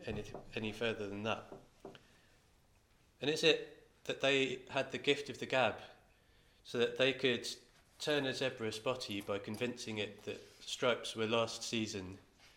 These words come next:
No. Peter is well known for being a practically monosyllabic fisherman who wouldn't have looked out of place at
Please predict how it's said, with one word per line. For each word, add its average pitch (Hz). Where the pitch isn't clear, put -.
No. 117
Peter 151
is 110
well 127
known 123
for 107
being 113
a 110
practically 117
monosyllabic 120
fisherman 107
who 131
wouldn't 156
have 135
looked 135
out 123
of 120
place 110
at 113